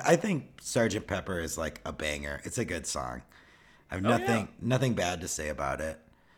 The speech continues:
Speaker 1: Um, but
Speaker 2: Okay.
Speaker 1: something is, like, a fucking classic Beatles song. I don't put Sergeant Pepper on that list of classic Beatles songs. I think it kind of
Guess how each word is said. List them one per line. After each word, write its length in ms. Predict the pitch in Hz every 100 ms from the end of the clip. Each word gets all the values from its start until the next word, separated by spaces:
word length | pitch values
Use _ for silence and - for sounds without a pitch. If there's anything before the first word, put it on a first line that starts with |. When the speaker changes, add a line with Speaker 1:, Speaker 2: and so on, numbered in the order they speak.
| _ _ -
Speaker 1:
Um, 440 | 95 85 73 60 - _ -
but 180 | 110 214
Speaker 2:
Okay. 120 | 285 - _ -
Speaker 1:
something 540 | - 143 135 120 98
is, 180 | 90 78
like, 300 | 80 73 -
a 220 | 80 76 - - _ -
fucking 360 | 82 - 73 69
classic 540 | - 80 69 78 -
Beatles 320 | 78 73 73 71
song. 360 | - 73 69 -
I 120 | 101 104
don't 240 | 92 80
put 200 | - 82
Sergeant 380 | - 78 76 73
Pepper 340 | 82 73 69
on 200 | 69 69
that 200 | 71 71
list 300 | 73 73 -
of 140 | 76 -
classic 480 | 80 67 - 71
Beatles 300 | - 71 64
songs. 420 | 60 69 67 65 87
I 80 |
think 260 | 85 87 85
it 140 | 82
kind 240 | - 82 78
of 200 | 76